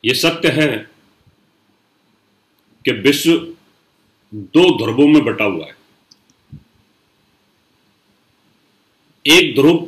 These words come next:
यानी एक धर्म कुछ कहते हैं और दूसरी विचारधारा कुछ कहती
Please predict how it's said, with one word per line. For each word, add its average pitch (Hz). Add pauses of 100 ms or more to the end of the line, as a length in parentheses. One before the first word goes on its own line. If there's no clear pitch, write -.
(120)
यानी 131
एक 147
धर्म 147 (2500)
कुछ 160
कहते 160
हैं 151
और 151
दूसरी 139
विचारधारा 104
कुछ -
कहती -